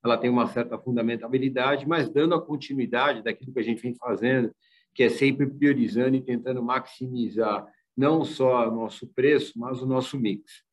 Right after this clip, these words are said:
Né? Eu acho que a gente tem aí, se você olhar pela, pras duas divisões, um, um preço unitário bastante elevado, mesmo comparado ao mesmo quarto do ano passado, ou mesmo no semestre comparado ao ano passado,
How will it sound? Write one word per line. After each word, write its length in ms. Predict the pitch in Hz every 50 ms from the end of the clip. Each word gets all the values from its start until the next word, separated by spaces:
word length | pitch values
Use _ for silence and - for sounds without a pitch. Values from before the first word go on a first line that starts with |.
| _ _ _
Né? 220 | 113 113 113 107 98
Eu 80 | 104
acho 160 | 107 104 104
que 60 | - 107
a 40 |
gente 240 | 101 117 113 - -
tem 160 | - 120 120
aí, 260 | 113 110 110 110 110 101
se 80 | 104 -
você 200 | - 101 - -
olhar 200 | 117 113 117 110
pela, 400 | - - 113 107 104 101 101 98 101
pras 280 | - - 104 95 90 92
duas 380 | - - 123 131 135 120 -
divisões, 720 | 104 110 107 107 101 95 104 113 117 113 110 104 - - - _ _ _ _ _ _ _
um, 340 | 110 110 107 104 107 107 107
um 100 | 104 104
preço 380 | 113 113 120 120 120 - -
unitário 500 | 117 110 101 101 101 - 117 117 117 110
bastante 460 | 101 104 95 - - 123 123 120 120 117
elevado, 600 | 110 107 98 95 107 117 127 127 123 110 98 95
mesmo 340 | 104 117 120 113 110 107 - _ _ _ _ _ _ _ _ _ _ _ _
comparado 680 | _ 117 113 110 107 120 113 107 107 113 120 131 117
ao 80 | 104 98
mesmo 300 | 113 120 110 113 110 104 107
quarto 340 | - 113 113 110 107 - 110
do 160 | 98 98 107
ano 120 | 107 104 -
passado, 680 | - 98 - - - 117 120 127 131 123 120 117 117 - - _ _ -
ou 80 | 107
mesmo 320 | 101 113 123 120 - 107 107
no 120 | 117 117
semestre 580 | - - 110 104 101 110 113 120 117 120 - -
comparado 380 | 127 117 110 - 117 110 107 107
ao 100 | 107 107
ano 120 | 104 107
passado, 680 | - - 143 - - - - 135 147 151 127 101 95